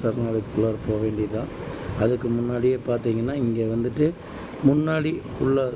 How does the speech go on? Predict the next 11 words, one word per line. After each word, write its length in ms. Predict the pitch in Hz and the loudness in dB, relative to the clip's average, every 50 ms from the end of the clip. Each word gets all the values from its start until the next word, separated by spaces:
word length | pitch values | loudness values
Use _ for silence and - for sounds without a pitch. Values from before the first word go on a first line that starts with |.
| 117 113 - - - - 127 | -4 -6 -6 -6 -6 0 2
பறவைகள் 340 | 123 120 127 131 131 135 | 2 4 4 2 0 -2
சரணாலயத்துக்குள்ள 760 | 123 127 127 117 123 127 127 127 127 117 113 127 - 127 127 | 0 2 2 2 2 0 0 0 -2 -2 -4 -2 2 2 2
என்ட்ரன்ஸ்ல 760 | 123 120 117 120 127 120 123 127 131 123 127 - 131 131 123 | 4 2 0 -2 -2 -2 0 0 0 0 2 2 2 2 2
என்னென்ன 400 | 113 113 117 123 127 131 131 127 | 2 0 0 0 0 -2 0 0
இருக்குது 320 | 127 123 120 117 - 135 127 | 0 0 -2 -2 -4 -2 -2
அப்படிங்கிறது 600 | 120 110 110 117 113 110 110 113 117 113 104 - 113 | 0 0 0 0 0 0 0 -2 -4 -6 -8 -8 -8
தான் 140 | - 156 - - - - - - - - - - | -8 -8 -8 -10 -12 -14 -14 -14 -14 -14 -12 -6
இப்ப 120 | - 147 | -2 0
நீங்க 220 | 135 139 135 127 120 120 | 0 0 0 -2 -2 -2
பார்க்க 240 | 131 135 131 - 139 | 0 0 0 0 -2
போறீங்க. 460 | 117 127 127 123 127 123 123 135 143 | -2 -2 -2 0 0 0 0 0 -2